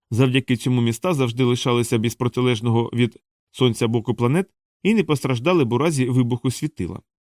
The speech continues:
У планах було спорудження п'ятдесяти космічних міст, кожне з яких могло стати домівкою для близько п'ятнадцяти мільйонів людей. За Юпітером і Сатурном мали розміститися до двадцяти таких міст, ще шість за Нептуном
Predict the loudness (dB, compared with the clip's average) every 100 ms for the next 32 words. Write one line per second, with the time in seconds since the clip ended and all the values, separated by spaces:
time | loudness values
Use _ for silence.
0 | _ _ 0 2 4 2 2 2 2 2
1 | 2 0 2 0 -2 -4 _ _ 0 0
2 | 0 0 -2 -2 -4 -2 -2 -2 -4 -2
3 | 0 0 -4 _ _ _ 2 2 4 2
4 | 2 0 0 0 2 2 0 0 0 2
5 | 0 0 0 0 _ _ _ 0 0 2
6 | 0 0 0 -2 0 -2 -4 -4 -4 -2
7 | 0 0 0 -2 -4 -4 -10 -12 _ _
8 | _ _ _ _ 2 2 2 -2 -2 -2
9 | -2 -2 -2 0 0 0 2 0 0 -2
10 | -2 -6 -4 -4 -2 -6 -6 _ _ 0
11 | 2 -2 -4 -8 -6 -6 -6 -6 -8 -10
12 | _ _ _ _ _ 0 0 0 -4 -6
13 | _ -2 2 2 0 -2 0 -2